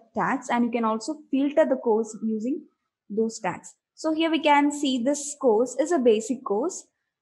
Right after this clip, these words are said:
and gardener, and this contains quiz, and it is dog friendly. Like this way, you can add some tags. So if this course is providing certification,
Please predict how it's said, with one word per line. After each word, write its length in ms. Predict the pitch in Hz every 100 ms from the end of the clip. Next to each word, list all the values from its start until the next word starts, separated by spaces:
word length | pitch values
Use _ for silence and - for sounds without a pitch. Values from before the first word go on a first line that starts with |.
| _ -
and 500 | 240 233 233 233 214
gardener, 500 | 214 202 202 233 392 - _ _ _ _ -
and 340 | 226 233 233
this 140 | 226 -
contains 540 | 240 214 226 226 -
quiz, 380 | - 339 - - _
and 160 | 214 -
it 80 | 214
is 140 | 214
dog 400 | - 196 196 -
friendly. 380 | 247 233 247 359 -
Like 280 | 226 240 220
this 240 | 233 -
way, 80 | 233
you 140 | 294 220
can 280 | 220 226 226
add 360 | - 196 226 247 _ _ _
some 400 | _ 202 220 359 _ _ _ _ _ _ _ _ -
tags. 360 | 294 226 - - _ _
So 180 | 311
if 120 | 311 311
this 160 | 330
course 240 | - 294 294
is 120 | 294
providing 420 | 294 262 247 247
certification, 840 | 254 220 214 254 254 - 254 254